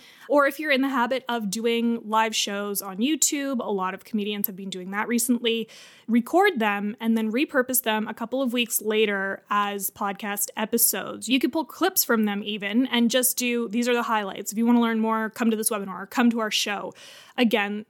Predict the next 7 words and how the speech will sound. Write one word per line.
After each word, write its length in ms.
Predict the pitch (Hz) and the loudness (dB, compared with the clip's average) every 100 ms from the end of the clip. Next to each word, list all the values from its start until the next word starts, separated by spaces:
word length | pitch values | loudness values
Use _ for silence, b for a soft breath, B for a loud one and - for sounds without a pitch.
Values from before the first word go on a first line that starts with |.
| _ | _
the 120 | 233 | -2
repurposing 760 | 285 330 330 349 381 381 370 349 | 0 0 0 -2 0 2 0 0
part 220 | 294 269 | 0 2
of 140 | 262 | 2
this 240 | 233 247 - | 0 0 -2
is 180 | 240 185 | -4 -2
really 460 | 208 214 214 208 | -2 0 -2 -4